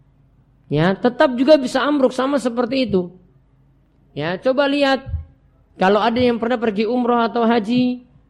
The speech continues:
nanti kalau lewat ketika dari Jeddah menuju sampai ke Madinah atau Madinah ke Mekah,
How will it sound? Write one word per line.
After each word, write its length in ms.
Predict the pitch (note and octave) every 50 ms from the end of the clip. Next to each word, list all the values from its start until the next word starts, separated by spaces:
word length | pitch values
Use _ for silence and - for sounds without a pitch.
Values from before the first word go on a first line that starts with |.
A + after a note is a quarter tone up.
| _ -
nanti 240 | E3 F3 F#3 F#3+ G3+
kalau 240 | A3 G#3 G#3 G#3 G#3
lewat 720 | A3 A3+ A3+ A3+ A#3 A#3 A#3 A#3 - - - - _ -
ketika 400 | F#3 F3+ F3+ G#3 G3+ G#3 G#3+ G3
dari 320 | F3+ G3 G3 G3 F#3+ F3
Jeddah 400 | F#3+ G#3+ G3 F#3 G#3+ G#3+ G#3+ G#3
menuju 320 | G#3 G#3 G#3 G3+ F#3 G3+ -
sampai 240 | G#3 G3+ G3+ F#3+ G3+
ke 160 | G3 G#3 G3+
Madinah 480 | G3+ G3 F#3+ A3 A3+ A3 G3+ F#3+ F3+
atau 80 | G3+ F#3+
Madinah 400 | G3 F#3+ F3+ G#3+ A3+ G#3+ G3+ F#3
ke 80 | - F#3+
Mekah, 460 | G3 G#3 G#3 G3+ - G#3+ A3 A3